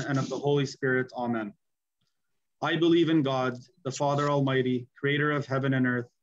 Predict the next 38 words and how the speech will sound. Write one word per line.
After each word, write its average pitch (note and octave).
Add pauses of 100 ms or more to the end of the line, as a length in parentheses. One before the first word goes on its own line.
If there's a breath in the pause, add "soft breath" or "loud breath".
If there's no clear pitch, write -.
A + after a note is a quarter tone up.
(100)
and C3
in C3+
Jesus C3+
Christ, C3
his B2+
only C3
Son, B2
our A#2+
Lord, A2+ (500)
who C#3
was C#3
conceived D3
by D3+
the D3
Holy C#3+
Spirit C3+ (320)
and B2+
born B2+
of B2+
the B2
Virgin A#2
Mary. A2 (360)
He B2+
suffered D3
under D3
Pontius C3+
Pilate, A#2+ (360)
was C3
crucified, C#3+
died, C3
and B2+
was A#2
buried, A#2+
and A#2
he A#2+
descended A#2+
into A2+
hell. A2